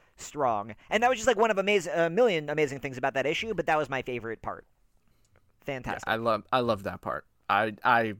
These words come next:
Speaker 2: when that scene happened, I was just like, "Oh, this is exciting."
Speaker 1: Um, okay, last call for X materials. Is there anything X to talk?
Speaker 2: I think,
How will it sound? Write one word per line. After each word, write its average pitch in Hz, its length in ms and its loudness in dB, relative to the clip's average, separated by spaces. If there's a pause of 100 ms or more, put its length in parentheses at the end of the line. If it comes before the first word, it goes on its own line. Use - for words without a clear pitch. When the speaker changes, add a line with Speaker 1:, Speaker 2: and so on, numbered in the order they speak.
(540)
Speaker 2:
when 135 320 0
that 139 220 6
scene 139 280 -2
happened, 117 360 0
I 117 100 2
was 110 120 -2
just 110 100 -8
like, 107 280 -2 (220)
"Oh, 113 680 4
this 104 460 -2
is 95 160 -10
exciting." 65 680 -10 (800)
Speaker 1:
Um, 156 320 -4 (580)
okay, 170 260 2
last 175 320 2
call 185 280 2
for - 180 -12
X - 400 -6 (420)
materials. 113 640 -8
Is 120 140 -8
there 120 100 -6
anything 131 300 -8
X 110 220 -8
to 113 100 -14
talk? 71 240 -10
Speaker 2:
I 113 80 -6
think, 123 500 -6